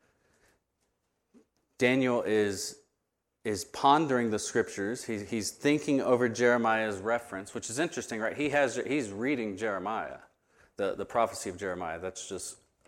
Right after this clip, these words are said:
an interesting t-, thing to note. But he, he references the,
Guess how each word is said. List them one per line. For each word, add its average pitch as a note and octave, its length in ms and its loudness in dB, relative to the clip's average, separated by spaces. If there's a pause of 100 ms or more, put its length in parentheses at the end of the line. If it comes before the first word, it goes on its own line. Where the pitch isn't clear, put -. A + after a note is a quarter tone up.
(160)
an A2+ 80 -2
interesting A#2+ 420 -2
t-, - 300 -10
thing G#2+ 180 -2
to - 120 -8
note. F#2 340 -2 (400)
But A#2+ 340 6
he, C#3 160 6
he C3 220 4
references D3 760 6
the, B2 320 4